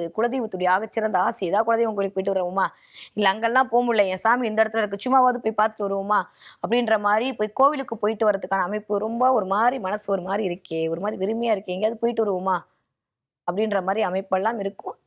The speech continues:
அங்க கோயில்கள் ஒரு போயிட்டு வந்து அதன் மூலமாக ஒரு நல்ல எனர்ஜியை ரிசீவ் பண்ணிட்டு வந்து ஒரு நாலு பேருக்கு ஸ்ப்ரெட் பண்ணக்கூடிய தன்மையெல்லாம் இருக்கு. So ஞான குருவாக நீங்க மாறக்கூடிய அமைப்பெல்லாம் அறுபது வயதை தாண்டிய மீனராசிக்காரர்களுக்கு இனிதே நடக்க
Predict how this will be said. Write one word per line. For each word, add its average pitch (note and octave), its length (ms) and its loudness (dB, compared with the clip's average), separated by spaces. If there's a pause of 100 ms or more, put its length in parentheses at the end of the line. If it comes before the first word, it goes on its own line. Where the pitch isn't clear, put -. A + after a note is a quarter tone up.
(140)
அங்க G#3+ 280 -2
கோயில்கள் C4 380 2
ஒரு G3+ 180 -6
போயிட்டு A3 220 0
வந்து A3+ 140 2
அதன் G3+ 200 -2
மூலமாக G#3+ 340 0
ஒரு F#3+ 120 -4
நல்ல A3 200 -2
எனர்ஜியை G#3 480 -2
ரிசீவ் C4+ 320 -2
பண்ணிட்டு G3+ 300 -2
வந்து G#3+ 200 -4 (560)
ஒரு A3 200 2
நாலு A#3+ 180 6
பேருக்கு C4 320 0
ஸ்ப்ரெட் B3 300 0
பண்ணக்கூடிய A3+ 400 0
தன்மையெல்லாம் G#3 440 -2
இருக்கு. G3 240 -10
So G#3+ 60 -2 (180)
ஞான A#3 200 4 (100)
குருவாக A3+ 400 2
நீங்க F#3 100 -4 (120)
மாறக்கூடிய G3+ 420 -2
அமைப்பெல்லாம் G#3+ 520 0 (200)
அறுபது B3+ 260 4
வயதை C4 220 4 (140)
தாண்டிய A3+ 360 -2 (680)
மீனராசிக்காரர்களுக்கு A3+ 960 2
இனிதே A#3 280 2
நடக்க G3 240 0